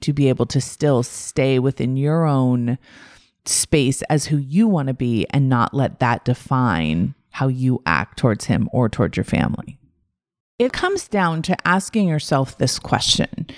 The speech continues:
If the circumstance is he's not gonna come, then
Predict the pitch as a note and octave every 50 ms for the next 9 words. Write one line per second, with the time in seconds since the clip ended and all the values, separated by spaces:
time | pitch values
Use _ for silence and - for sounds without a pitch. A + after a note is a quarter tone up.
0 | - - - - - _ _ _ - _ _ - B3 B3+ B3 - - C4 B3 -
1 | - D#4 F4 - F4+ D#4+ C4+ - - - D#3+ C#3+ C3 C3 C3+ - - - - C#3+
2 | B2+ G2+ F2+ - - - - - F#3+ F3 D#3+ F3 D#3 D#3 D#3+ - E3+ E3 D3 C3+
3 | - - - D3+ B2 A#2 - G3 B3+ F#4 G4+ - _ _ _ _ - - - -
4 | _ _ F#3+ E3+ F#3 F3+ F3 E3 D#3+ D#3+ D#3 D3+